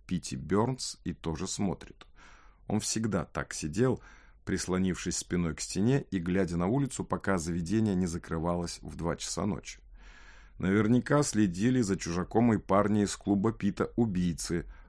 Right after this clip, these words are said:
абонанты на Крессент-стрит. Кроме того, в одном из припаркованных на улице автомобилей сидели бойцы Полли, Фрэнк Сорос, которого позже убили, и его приятель Эдди Барбера –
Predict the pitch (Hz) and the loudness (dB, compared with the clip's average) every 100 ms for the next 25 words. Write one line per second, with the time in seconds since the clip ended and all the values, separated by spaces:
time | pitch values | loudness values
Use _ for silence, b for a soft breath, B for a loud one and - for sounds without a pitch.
0 | - 80 85 90 127 139 - 117 98 104 | -6 0 2 4 4 2 2 4 4 2
1 | - - - 98 101 98 - 95 92 - | 0 -6 -8 0 2 2 0 -2 -2 -8
2 | - - 85 - - - b b b b | -10 -4 -2 -2 -8 -16 b b b b
3 | b - 120 147 131 110 104 92 98 107 | b 2 6 6 6 6 6 6 4 4
4 | 110 101 - 98 90 107 - 110 104 87 | 4 2 0 -2 2 0 2 4 4 4
5 | 87 87 90 92 85 - 82 - 90 98 | 0 -2 2 2 0 0 -2 0 0 0
6 | 123 147 123 104 90 123 101 107 104 131 | 2 2 2 0 2 2 4 2 2 -4
7 | - 90 76 65 62 - b b b - | -4 -2 -2 -2 -6 -10 b b b -6
8 | - 95 76 67 - - 104 131 147 - | 2 2 2 -4 -8 -2 4 4 2 -2
9 | - - 78 87 92 87 95 90 85 92 | -10 -6 -2 2 2 0 0 -2 0 0
10 | 90 104 104 - B B B B - 143 | 2 0 0 -4 B B B B 0 4
11 | 160 160 160 - 160 143 151 - 147 - | 6 6 2 2 4 6 4 4 -2 2
12 | 127 147 127 143 127 143 98 98 90 87 | 4 6 6 2 4 4 4 4 4 2